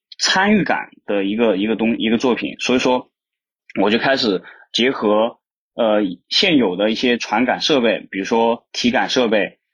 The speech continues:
还有一些，呃，还有一些就是音乐可视化的一，一个东-，一个，呃，交互，然后我们就结合进去，再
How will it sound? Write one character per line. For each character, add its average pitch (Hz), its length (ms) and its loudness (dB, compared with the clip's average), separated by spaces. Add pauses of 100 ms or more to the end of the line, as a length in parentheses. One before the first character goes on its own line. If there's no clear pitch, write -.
(220)
还 113 140 -2
有 120 120 2
一 117 60 2
些， 117 440 0 (680)
呃， 107 200 2
还 113 180 0
有 135 80 4
一 131 40 4
些 131 420 2
就 135 120 -4
是 123 320 0
音 151 140 2
乐 170 220 2
可 - 180 -10
视 139 140 -2
化 165 340 0 (100)
的 101 120 -2
一， 104 60 0 (180)
一 - 80 -4
个 123 140 2
东-， 117 160 -6 (120)
一 107 100 -2
个， 117 440 2 (240)
呃， 104 160 -2
交 127 180 0
互， 127 360 2
然 95 120 -4
后 117 100 2
我 113 60 2
们 98 100 4
就 113 340 0 (100)
结 110 160 2
合 123 100 4
进 127 160 4
去， 104 300 2 (380)
再 131 360 0